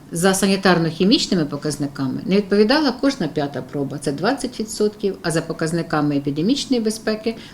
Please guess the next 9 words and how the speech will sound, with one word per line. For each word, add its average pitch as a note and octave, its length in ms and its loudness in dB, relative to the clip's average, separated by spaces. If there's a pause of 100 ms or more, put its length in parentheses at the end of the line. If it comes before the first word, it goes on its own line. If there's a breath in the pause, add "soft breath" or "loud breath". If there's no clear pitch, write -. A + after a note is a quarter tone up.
(140 loud breath)
в - 40 -2
них C#4 180 0
не B3+ 60 6
відповідало G3+ 640 2 (140)
два F#3 180 0
відсотка. C3+ 540 -6 (1000 loud breath)
Також B3+ 280 4
спекотне A#3 560 6
літо F3+ 500 2